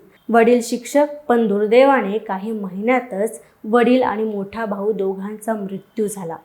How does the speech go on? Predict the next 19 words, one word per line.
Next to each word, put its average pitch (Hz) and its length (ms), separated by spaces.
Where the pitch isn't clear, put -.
सहा 294 320
महिन्यात 302 400
दोन 262 280
मोठे 226 420
आधार 208 460
हरपणं 208 540
म्हणजेच 277 360
आयुष्याचं 226 760
रडार 233 380
उलथवून 226 440
टाकणं. 180 360
घरातल्या 302 420
जबाबदाऱ्या 233 600
सगळ्या 233 300
आईवर 220 440
आल्या 233 240
आणि 247 160
आकाशच्या 247 640
हातून 208 480